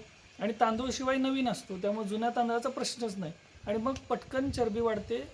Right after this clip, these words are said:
आणि आपलं वजन वाढायला लागतं. दुसरं जे तुम्ही गोड पदार्थ खाता, कुठलाही मिठाई असेल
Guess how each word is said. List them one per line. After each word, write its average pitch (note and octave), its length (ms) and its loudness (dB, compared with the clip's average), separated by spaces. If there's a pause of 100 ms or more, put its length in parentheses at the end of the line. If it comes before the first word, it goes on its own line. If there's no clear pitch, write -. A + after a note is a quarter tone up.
आणि G3 160 -2 (180)
आपलं G3+ 220 -2
वजन G3+ 260 0
वाढायला G#3+ 300 8
लागतं. - 1160 -12
दुसरं G3+ 300 -2 (460)
जे G3+ 80 4
तुम्ही A#3 240 0
गोड A3 160 6
पदार्थ G#3 440 2
खाता, G3 260 0 (220)
कुठलाही A3 300 2
मिठाई G#3+ 360 0
असेल G3 280 -2